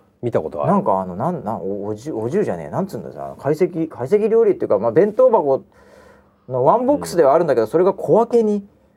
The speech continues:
Speaker 2: こう
Speaker 1: はいはいはい。
Speaker 2: 区切られてて、
Speaker 1: うんうんうん。
Speaker 2: で、デザートとか、なんかこう、
Speaker 1: うん。
Speaker 2: デザートもなんか和菓子みたいなデザートとか、
Speaker 1: <laughs> はいはいはい。
Speaker 2: なんかこう、見たこともない弁当なんですよ。
Speaker 1: うんうん。
Speaker 2: で、お味噌汁とかもついてきたり。
Speaker 1: うん。あれ、一応、
Speaker 2: ええ。
Speaker 1: あの、お弁当って形では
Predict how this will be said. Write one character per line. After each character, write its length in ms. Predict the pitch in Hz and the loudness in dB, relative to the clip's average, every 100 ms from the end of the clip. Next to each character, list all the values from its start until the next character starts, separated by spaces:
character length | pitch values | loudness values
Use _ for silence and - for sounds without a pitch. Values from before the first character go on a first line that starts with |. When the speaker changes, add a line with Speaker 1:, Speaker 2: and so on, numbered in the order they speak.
| _ | _
Speaker 2:
こ 140 | - | 2
う 20 | - | 2
Speaker 1:
は 120 | 98 | 2
い 20 | |
は 60 | 78 | -2
い 20 | |
は 60 | |
い。 20 | - | 0
Speaker 2:
区 80 | 156 | 2
切 100 | 214 | 4
ら 120 | 208 | 4
れ 120 | - | 0
て 100 | 76 | -4
て、 160 | - - | -10 -8
Speaker 1:
う 40 | |
ん 20 | |
う 40 | 95 | -8
ん 40 | |
う 20 | |
ん。 380 | 78 78 78 73 - 80 78 _ | -10 -14 -18 -20 -20 -20 -20 _
Speaker 2:
で、 140 | 139 - 123 | -6 -6 0
デ 160 | 135 | 0
ザ 220 | 139 208 | 2 2
ー 40 | 123 | 0
ト 140 | 85 | -4
と 120 | - | -10
か、 200 | - 58 64 | -12 -12 -12
な 100 | 82 | -14
ん 60 | |
か 160 | - - | -16 -14
こ 120 | - - | -14 -8
う、 20 | |
Speaker 1:
う 20 | |
ん。 20 | |
Speaker 2:
デ 80 | - | -2
ザ 140 | 147 220 | 0 0
ー 20 | |
ト 80 | 104 | -2
も 60 | |
な 80 | 90 | -8
ん 40 | |
か 80 | 78 | -8
和 220 | 82 101 | -6 -4
菓 120 | 143 156 | -4 -4
子 160 | 165 | -4
み 100 | 151 | -6
た 120 | 143 78 | -6 -4
い 40 | |
な 80 | 69 | 0
デ 80 | 226 | 0
ザ 100 | - | 0
ー 140 | - | -2
ト 80 | 370 - - | -4 -4 -12
と 100 | - | -10
か、 140 | - | -10
Speaker 1:
<laughs> 760 | 165 - _ _ _ - _ - | -14 -18 _ _ _ -20 _ -14
は 20 | |
い 20 | |
は 60 | 87 | -14
い 40 | |
は 60 | - | -8
い。 20 | |
Speaker 2:
な 60 | - | -8
ん 40 | |
か 60 | 101 | -4
こ 100 | 120 | 0
う、 20 | |
見 120 | 180 | 4
た 80 | 240 | 4
こ 120 | 185 123 | 4 2
と 100 | 104 | -2
も 120 | 95 | -2
な 140 | 143 | 0
い 40 | 110 | 0
弁 240 | 95 87 | -4 -8
当 260 | 85 78 67 | -8 -10 -10
な 80 | - | -14
ん 40 | |
で 100 | 95 | -10
す 80 | 85 | -10
よ。 80 | 76 _ - | -12 _ -18
Speaker 1:
う 40 | |
ん 20 | |
う 40 | 80 | -16
ん。 60 | 73 _ _ - | -18 _ _ -4
Speaker 2:
で、 340 | 143 131 120 98 - | -2 0 -2 -6 -10
お 100 | 135 | -4
味 160 | 151 170 | 0 0
噌 60 | |
汁 180 | 156 147 | 0 -4
と 80 | - | -8
か 80 | 67 | -14
も 100 | 62 | -18
つ 120 | - | -18
い 60 | 80 | -18
て 100 | - | -20
き 80 | - | -20
た 80 | |
り。 60 | - _ - | -20 _ -18
Speaker 1:
う 40 | 85 | -16
ん。 140 | 76 _ - | -16 _ -2
あ 60 | |
れ、 80 | 208 | 0
一 120 | 190 | 4
応、 60 | 233 | 4
Speaker 2:
え 20 | |
え。 40 | |
Speaker 1:
あ 60 | 151 | 4
の、 140 | 147 | 4
お 60 | 110 | 4
弁 200 | 208 247 | 2 0
当 140 | - 302 | -2 -2
っ 40 | |
て 100 | 165 | -2
形 380 | - - 123 147 | -4 -4 -2 2
で 80 | 170 | 2
は 160 | 78 | 2